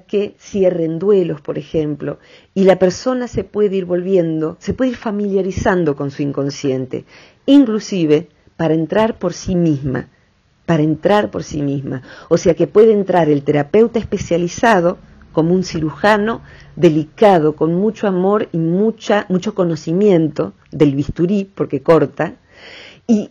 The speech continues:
el tera-, y enseñarle al terape-, al paciente a ingresar a su propio inconsciente, por ejemplo, para, eh, trabajar para dar un examen sin sentirse ansioso ni temeroso,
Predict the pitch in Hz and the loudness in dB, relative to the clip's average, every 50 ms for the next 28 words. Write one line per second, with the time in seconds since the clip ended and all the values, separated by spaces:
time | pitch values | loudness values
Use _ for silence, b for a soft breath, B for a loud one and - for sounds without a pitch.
0 | _ - - 185 175 - - 196 175 - - - 175 175 - - 202 196 180 175 | _ 0 0 0 0 0 0 0 0 0 -2 -6 -8 -6 0 2 4 4 4 2
1 | - - 196 175 180 202 233 277 285 247 208 175 156 156 156 147 139 - - 160 | -2 -2 -2 0 0 0 2 2 2 2 2 2 2 2 2 0 -2 -4 -4 -2
2 | 151 151 151 - 226 226 - - 160 151 151 170 165 - - 262 277 262 202 185 | -2 -2 0 2 2 2 2 2 0 -2 -2 -2 -4 -4 -2 0 0 2 2 2
3 | 170 151 147 165 170 - B B B B B B B - 202 208 208 202 202 202 | 0 0 -2 -4 -4 -6 B B B B B B B -2 0 0 2 2 2 4
4 | 196 - - - - 277 277 294 311 - - 180 185 - - 180 - - 220 254 | 4 2 0 2 0 0 0 0 -2 -4 -6 -8 -8 -6 -12 -12 -10 -4 -2 -2
5 | 262 262 - 226 220 214 - - 190 185 180 - - - 214 185 170 160 156 147 | -2 -4 -8 -12 -12 -12 -12 -10 -12 -12 -12 -12 -10 -6 -2 -2 0 -2 -2 -4
6 | - 170 180 _ - 262 262 262 240 - - 247 214 202 190 190 185 190 190 190 | -6 -8 -8 _ -2 -2 -2 -2 -2 -4 -4 -4 -4 -4 -6 -6 -8 -8 -8 -10
7 | b b b b b b _ - 185 185 185 190 190 190 b b b b b b | b b b b b b _ -2 0 0 2 0 0 -2 b b b b b b
8 | - 156 160 160 151 151 156 - - - 190 175 175 180 - - 240 254 - 254 | 0 2 4 4 4 4 2 2 2 4 4 4 4 2 2 0 -2 0 -2 -2
9 | 226 214 196 196 208 214 214 208 196 196 - - 233 220 226 233 214 - - - | -2 -2 0 0 -2 -2 -2 -4 -4 -6 -4 -4 -4 -2 -2 -4 -6 -6 -8 -8
10 | 214 240 233 - 190 190 190 190 196 190 - - 175 170 165 - 180 175 170 - | -6 -4 -2 -2 -2 -2 -2 -6 -6 -8 -6 -6 -6 -6 -4 -4 -4 -4 -4 -4
11 | 175 165 156 147 143 151 147 143 143 147 147 156 151 147 143 - - - - | -6 -4 -4 -4 -4 -4 -4 -4 -2 0 0 0 0 0 -4 -8 -16 -18 -18